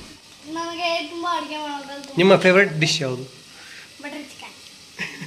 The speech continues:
Speaker 2: So, ಈಗ ಫ್ರೈ ಆಗಿದೆಲ್ಲ?
Speaker 1: ಹ್ಮ್.
Speaker 2: ಆಫ್ ಮಾಡು.
Speaker 1: ಹ್ಮ್.
Speaker 2: ಆಫ್ ಮಾಡು, ಫ್ರೈ ಆಗಿದೆ. ಹಾ.
Speaker 1: ಆ ಪ್ಯಾನ್ ಬಿಸಿ ಇರೋದ್ರಿಂದ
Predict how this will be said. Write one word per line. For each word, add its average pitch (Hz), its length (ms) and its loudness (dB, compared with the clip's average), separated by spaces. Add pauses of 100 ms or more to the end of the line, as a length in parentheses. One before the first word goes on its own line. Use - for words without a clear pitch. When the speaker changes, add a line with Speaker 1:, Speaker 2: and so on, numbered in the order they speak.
(2000)
Speaker 2:
So, 131 160 -2
ಈಗ 123 180 2 (300)
ಫ್ರೈ 135 160 4
ಆಗಿದೆಲ್ಲ? 135 360 8
Speaker 1:
ಹ್ಮ್. - 580 0
Speaker 2:
ಆಫ್ 143 160 2
ಮಾಡು. 139 140 6
Speaker 1:
ಹ್ಮ್. - 1300 -6 (400)
Speaker 2:
ಆಫ್ 139 120 -2
ಮಾಡು, 139 140 4
ಫ್ರೈ 123 160 0
ಆಗಿದೆ. 110 260 -2 (2750)
ಹಾ. 110 140 -6 (2250)
Speaker 1:
ಆ - 80 -2 (120)
ಪ್ಯಾನ್ 349 320 4
ಬಿಸಿ 359 260 2 (160)
ಇರೋದ್ರಿಂದ 311 640 0